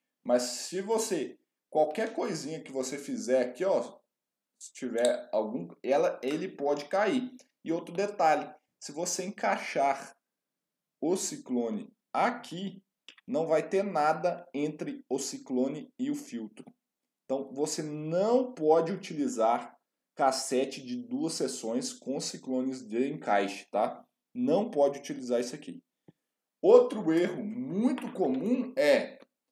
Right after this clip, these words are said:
pegar o seu cassete de três seções ou cassete de duas seções e não retirar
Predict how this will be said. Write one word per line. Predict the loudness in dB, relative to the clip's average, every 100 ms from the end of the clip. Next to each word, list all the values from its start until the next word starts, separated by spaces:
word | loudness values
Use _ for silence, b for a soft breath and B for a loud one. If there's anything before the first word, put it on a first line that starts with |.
| _ _ -8
pegar | -2 0 2 2 2
o |
seu | -2 -4 -6
cassete | -2 -2 0 0 0 0 -4 -14
de | -18 -12
três | -6 -2 -2 -4
seções | -6 -8 -4 -2 -4 -4
ou | -2 0
cassete | -2 -4 -4 -8 -10
de | -12
duas | -6 -6
seções | -4 -6 -6 -6 -8 -10 -16 _ _ -6
e |
não | -6 -4 -2 0 0 0
retirar | -2 -4 -6 -6 -2 2 2 0 -6